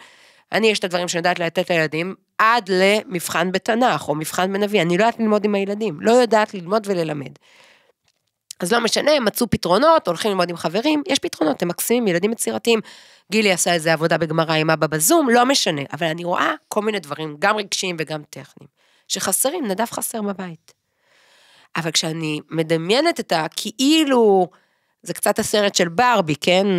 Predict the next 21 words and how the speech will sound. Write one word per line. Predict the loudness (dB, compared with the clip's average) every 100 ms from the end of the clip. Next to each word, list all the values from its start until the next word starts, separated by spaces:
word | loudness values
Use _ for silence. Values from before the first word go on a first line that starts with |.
| -2 -2
אה, | -2 -2 -2
עולם | 0 0 0
ללא | -4 -4
גברים | -4 -4 -2 -4 -6
וזה, | -8 -10 -10 -14 _ _ _ _ -14
אני | -12 -12
כל | -8
כך | -8 0
מאמינה | 0 2 0 0
ביופי | 0 2 0 0
שיכול | -2 -2 -2 -2
להיות, | 0 2 0 -4 -14
אם | -12
אנחנו | -10 -12 -12
נשנה | -6 -6 -4 -6
את | -8
כל | -2 2
הפורמט, | 2 0 -2 0 0 -4 -6 -20 _ _ _ _ -12
שהוא | -10 -6
פורמט | -2 0 0 0
ש-, | -2